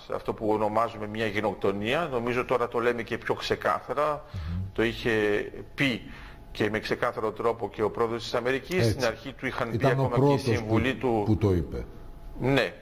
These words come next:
Speaker 1: ναι, να μην το λέει τόσο ξεκάθαρα, αλλά, αλλά τώρα βλέπουμε ότι, ε, είδαμε και τις κινήσεις που έγινε από τον πρόεδρο της Πολωνίας, είδε τα πράγματα επί τόπου, ε, είδαμε και σε περιοχές,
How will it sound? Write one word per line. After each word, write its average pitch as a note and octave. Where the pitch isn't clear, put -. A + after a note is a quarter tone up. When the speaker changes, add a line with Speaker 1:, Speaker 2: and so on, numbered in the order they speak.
Speaker 1:
ναι, A2
να G#2+
μην B2+
το A2+
λέει A2+
τόσο A2+
ξεκάθαρα, G#3
αλλά, F#3+
αλλά D#3+
τώρα F#3+
βλέπουμε E3+
ότι, D3+
ε, A#2+
είδαμε D3
και -
τις A2+
κινήσεις C3
που B2
έγινε A#2+
από A#2
τον A2+
πρόεδρο B2
της A2+
Πολωνίας, C#3
είδε C#3
τα B2+
πράγματα B2+
επί -
τόπου, F#3+
ε, E2
είδαμε C#3+
και C3
σε A#2+
περιοχές, A#2+